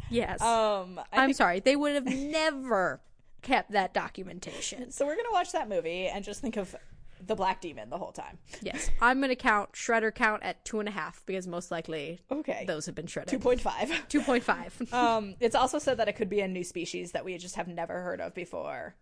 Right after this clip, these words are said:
Speaker 2: and we're just seeing a lot of near Mexico.
Speaker 1: Okay.
Speaker 2: Um,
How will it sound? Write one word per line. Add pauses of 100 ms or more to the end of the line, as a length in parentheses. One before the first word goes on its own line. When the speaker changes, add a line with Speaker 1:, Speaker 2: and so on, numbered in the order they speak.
(100)
Speaker 2:
and
we're
just
seeing
a
lot
of (240)
near (120)
Mexico. (420)
Speaker 1:
Okay. (1900)
Speaker 2:
Um,